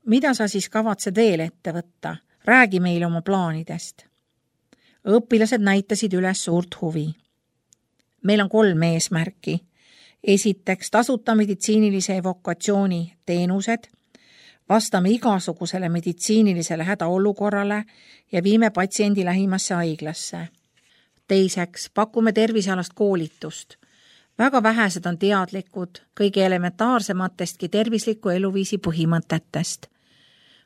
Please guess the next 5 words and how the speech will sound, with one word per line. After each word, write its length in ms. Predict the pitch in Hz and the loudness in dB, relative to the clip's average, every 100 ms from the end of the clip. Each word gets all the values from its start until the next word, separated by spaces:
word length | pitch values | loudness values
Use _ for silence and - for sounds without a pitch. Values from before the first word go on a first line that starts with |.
| _ | _
Kolmandaks, 840 | - 196 196 185 180 185 - - - _ - | 2 4 4 2 0 -4 -8 -16 -18 _ -2
usume, 400 | 262 269 226 180 | 2 4 2 2
et 160 | - | -2
võtmesõnaks 800 | 196 240 - 185 170 220 196 - 202 | -2 -2 -2 -6 -2 0 0 -2 0
edule 500 | 226 180 165 180 | 0 -2 -4 -4